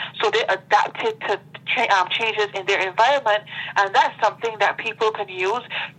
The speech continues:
That fruit, um, that, um, that tree, that tree in the Caribbean is easy to grow. So why are people not doing it? We have issues already, like sustainability issues in the fishing industry, and people are not really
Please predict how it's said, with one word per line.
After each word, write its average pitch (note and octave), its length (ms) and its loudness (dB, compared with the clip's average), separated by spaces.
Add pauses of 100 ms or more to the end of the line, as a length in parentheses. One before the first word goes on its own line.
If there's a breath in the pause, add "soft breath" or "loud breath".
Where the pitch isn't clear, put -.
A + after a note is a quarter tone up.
That A#3 240 4 (100)
fruit, B3 280 0
um, G3 260 4
that, A3+ 280 6
um, G3 100 -2
that G#3 180 2
tree, - 360 -6 (100)
that - 180 4
tree B3+ 200 -2
in G#3 60 -8
the F#3+ 80 2
Caribbean G3 460 0
is F#3 160 -4
easy G3+ 260 -6
to G3+ 120 -6
grow. G3 420 2 (380 loud breath)
So G#4 80 2
why A#3+ 180 4
are G#3 140 4 (160)
people A#3 300 -2
not G#3 180 2
doing D4 240 2
it? G#3 200 0 (100)
We G#3 80 -4
have - 240 4
issues A#3 400 0 (200)
already, A3 480 2
like - 160 -4
sustainability G#3 800 -2
issues G#3+ 420 0 (340 loud breath)
in G#3 120 0
the G3+ 80 0
fishing G#3 300 0
industry, G#3+ 640 0
and F#3 240 0
people A3 240 -2
are F#3 220 2
not F#3+ 260 2
really G3+ 240 0